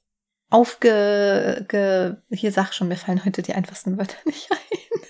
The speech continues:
Aufgesogen. So, das Wort hat mir <laughs> gefehlt. Und war voll, voll da.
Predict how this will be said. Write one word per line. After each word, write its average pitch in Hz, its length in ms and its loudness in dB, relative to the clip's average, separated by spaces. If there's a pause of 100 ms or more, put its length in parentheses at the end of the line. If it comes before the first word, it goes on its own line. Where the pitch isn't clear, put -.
(1300)
Aufgesogen. 202 880 6 (440)
So, 190 220 -2
das 202 260 -4
Wort 226 120 0
hat 254 120 0
mir 254 100 -2
<laughs> - 20 -2
gefehlt. - 960 0 (600)
Und 233 220 2
war 247 280 2
voll, 285 540 2
voll 302 240 4
da. 196 440 0